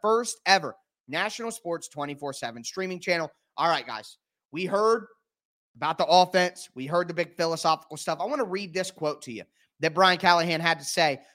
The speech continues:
about his defense and what he's looking for in his defense. Because let's be honest, we've all been focused on the offense. What's Callahan gonna do on offense? But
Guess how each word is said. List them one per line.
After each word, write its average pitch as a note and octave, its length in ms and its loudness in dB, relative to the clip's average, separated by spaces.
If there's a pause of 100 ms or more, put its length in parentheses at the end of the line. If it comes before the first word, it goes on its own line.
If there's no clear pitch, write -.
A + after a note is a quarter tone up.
about F3 380 8
his E3+ 180 -2
defense D3 460 -8
and C3+ 160 -6
what A#3+ 180 10
he's A3 380 -4
looking G3 500 -2
for B2+ 280 -6 (260)
in A#3 160 4
his A3+ 220 2
defense. E3+ 380 -8
Because C4+ 260 0
let's D4 200 4
be C#4 140 -4
honest, B3 380 0 (400)
we've F3+ 200 -4
all F#3+ 140 6
been C4 180 0
focused G#3 360 2
on A3 100 2
the A3+ 160 2
offense. D3 480 2 (340)
What's F3+ 220 -2
Callahan G3+ 440 2
gonna G3+ 200 -2
do F#3+ 220 -2
on G3 180 2
offense? D#3 460 -2 (240)
But G3+ 200 4